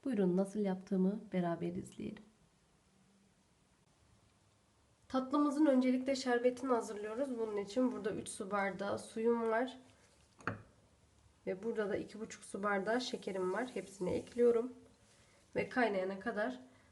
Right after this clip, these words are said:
bu şekilde pişireceğim. Bu arada şerbetim kaynamaya başladı ve şu şekilde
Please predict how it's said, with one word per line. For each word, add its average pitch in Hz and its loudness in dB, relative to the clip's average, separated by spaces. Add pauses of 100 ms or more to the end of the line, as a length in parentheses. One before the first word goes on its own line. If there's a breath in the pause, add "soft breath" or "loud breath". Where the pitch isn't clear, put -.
(180)
bu 254 -2
şekilde 220 -2
pişireceğim. 175 -4 (1500)
Bu 294 6
arada 214 6
şerbetim 220 0
kaynamaya 226 0
başladı 226 -2
ve 208 0
şu - -10
şekilde 220 -4